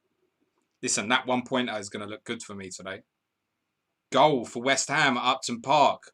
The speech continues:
uh, scored by Tottenham's. Slash that out. West Ham United's Jermaine Defoe. And this time we have an assist for none.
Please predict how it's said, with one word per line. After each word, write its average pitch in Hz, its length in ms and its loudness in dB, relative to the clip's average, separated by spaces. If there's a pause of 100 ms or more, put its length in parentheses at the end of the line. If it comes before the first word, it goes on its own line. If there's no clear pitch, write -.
uh, 107 140 -8
scored 123 380 -4
by 113 180 0
Tottenham's. 113 680 -2 (760)
Slash 110 360 -10
that 104 180 -8
out. 107 280 -8 (380)
West 135 200 0
Ham 135 180 4
United's 123 500 2
Jermaine 143 760 2
Defoe. 147 540 4 (340)
And 135 220 -2
this 190 180 0
time 117 320 0
we 135 100 -2
have 143 160 2
an 139 80 -4
assist - 460 -4
for 135 360 -2
none. 139 360 -4